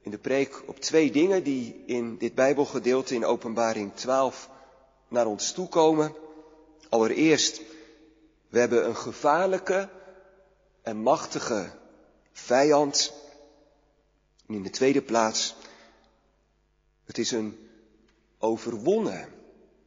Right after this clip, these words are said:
en een verslagen vijand. Een gevaarlijke en machtige vijand en een overwonnen en verslagen vijand.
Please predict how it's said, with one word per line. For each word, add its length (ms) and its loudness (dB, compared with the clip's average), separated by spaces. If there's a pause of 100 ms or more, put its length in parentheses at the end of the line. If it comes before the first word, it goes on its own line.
(200)
en 160 -2
een 240 -4 (580)
verslagen 880 -2 (1000)
vijand. 760 -2 (840)
Een 80 -14
gevaarlijke 800 4 (440)
en 160 -8
machtige 720 2 (380)
vijand 840 0 (840)
en 120 -2
een 120 -2
overwonnen 880 0 (360)
en 380 -4 (160)
verslagen 880 -2 (1120)
vijand. 680 -8